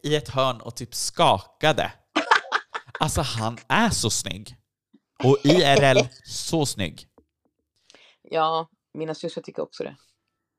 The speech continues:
Speaker 2: Men han är söt, okej. Jag kan hålla
Speaker 1: Väldigt
Speaker 2: med.
Speaker 1: fin.
Speaker 2: Mm.
Speaker 1: Nästa fråga. Vad
Speaker 2: Ja.
Speaker 1: stör ni er på?
Speaker 2: Eh, jag stör mig väldigt lite på saker, men, men det är självklart jag stör mig på,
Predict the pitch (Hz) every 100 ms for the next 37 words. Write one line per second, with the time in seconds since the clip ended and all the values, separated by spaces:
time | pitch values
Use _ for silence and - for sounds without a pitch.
0 | - 214 214 202 147 - - - - -
1 | - - - _ 143 143 139 139 131 123
2 | - - _ _ 208 _ _ _ 165 160
3 | 196 _ - _ _ _ _ _ _ _
4 | _ _ _ _ _ _ _ _ _ 156
5 | 175 165 - - - - - - - 98
6 | 90 69 - - 123 170 190 - 151 160
7 | 131 127 120 107 101 - 104 76 - -
8 | 196 - - - _ _ _ _ _ _
9 | _ _ _ _ _ _ _ _ _ _
10 | _ _ _ _ _ _ _ - - -
11 | - 190 185 180 175 170 170 160 160 156
12 | 156 156 190 247 254 254 - 277 269 214
13 | 196 175 202 190 185 196 131 113 147 165
14 | 170 170 175 180 180 - 180 165 151 143
15 | - 151 135 127 131 - 110 104